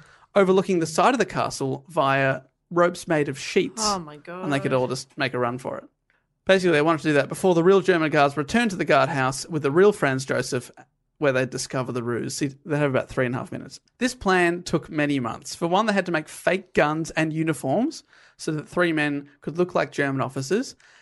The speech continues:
Speaker 1: And Michael Sinclair had to study Franz Joseph's, Joseph's mannerisms so he could impersonate him perfectly. Also, he needed to get a sweet fake mustache 'cause he looked like him, except he didn't have a mustache.
Speaker 2: Grow one.
Speaker 1: Some of us can't, Jess.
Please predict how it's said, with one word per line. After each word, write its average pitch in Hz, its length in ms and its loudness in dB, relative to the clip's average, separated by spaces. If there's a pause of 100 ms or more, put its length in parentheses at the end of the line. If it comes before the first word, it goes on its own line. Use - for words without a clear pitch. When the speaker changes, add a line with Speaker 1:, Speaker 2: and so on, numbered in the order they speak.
(120)
Speaker 1:
And 175 140 -4
Michael 214 260 0
Sinclair 175 360 0
had 170 160 -4
to 165 60 -2
study 175 340 0
Franz 165 520 -2
Joseph's, 160 560 -6 (380)
Joseph's 160 520 -2
mannerisms 143 640 0
so - 240 -6
he 143 60 -2
could 160 140 -6
impersonate 143 580 0
him 131 100 -2
perfectly. - 640 -8 (840)
Also, 220 320 4
he 165 160 2
needed 175 220 4
to 180 80 -8
get 156 140 2
a 143 40 -4
sweet 170 380 -2
fake 147 260 2
mustache - 460 -4
'cause 151 140 -10
he 143 80 -4
looked 151 200 -2
like 135 200 -2
him, 135 280 -4
except 131 280 -4
he 147 60 -10
didn't 131 160 0
have 113 100 -2
a 117 40 -8
mustache. - 460 -12 (800)
Speaker 2:
Grow 381 420 2
one. 175 540 2 (640)
Speaker 1:
Some 262 260 2
of 330 100 6
us 320 120 4
can't, 208 380 4
Jess. 160 500 4